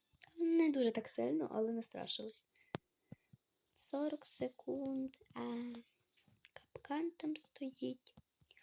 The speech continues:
Н-, ну, чи тут Гр-, Грені тут цілий час. Куди можна йти, щоб її ніде не було? Давайте йдемо сюди, на третій поверх. Я ще того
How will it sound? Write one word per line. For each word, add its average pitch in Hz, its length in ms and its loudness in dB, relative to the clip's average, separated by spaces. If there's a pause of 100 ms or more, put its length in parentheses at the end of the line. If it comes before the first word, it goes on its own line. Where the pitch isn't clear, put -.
(300)
Н-, 247 220 0
ну, 262 200 -2
чи - 140 -4
тут - 280 -4
Гр-, - 240 -2 (220)
Грені 349 320 6
тут 359 300 2
цілий 359 280 10
час. - 540 2 (840)
Куди 453 280 2
можна 330 240 6
йти, 269 220 0
щоб - 280 4 (120)
її 277 360 2
ніде 269 300 0
не 262 120 0
було? 254 240 -8
Давайте 240 320 -2
йдемо 240 220 -6
сюди, - 300 -6
на 220 80 -6
третій 220 360 -8
поверх. 208 440 -8 (1160)
Я 269 80 -2
ще - 180 2
того 233 240 0